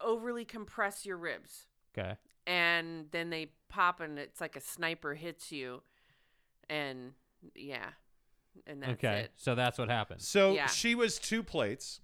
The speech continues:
Speaker 3: She was two twenty-five.
Speaker 2: Okay.
Speaker 3: Okay, and she was
Speaker 2: Which
Speaker 3: the
Speaker 2: is really like two fifty with the sled.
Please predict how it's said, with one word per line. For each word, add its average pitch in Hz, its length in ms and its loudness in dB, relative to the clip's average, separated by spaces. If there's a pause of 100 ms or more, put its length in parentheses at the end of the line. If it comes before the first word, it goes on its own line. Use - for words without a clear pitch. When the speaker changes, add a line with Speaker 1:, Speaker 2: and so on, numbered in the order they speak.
Speaker 3:
She - 160 0
was 165 160 2
two 185 160 0
twenty-five. 120 680 -2 (360)
Speaker 2:
Okay. 107 220 -8 (720)
Speaker 3:
Okay, 156 480 6
and 151 460 6
she 180 320 2
was 170 680 4
Speaker 2:
Which 120 120 0
Speaker 3:
the 160 60 6
Speaker 2:
is 117 120 0
really 123 220 2
like 110 220 0
two 110 160 -4
fifty 98 340 -4
with 92 120 -8
the 92 60 -6
sled. 85 320 0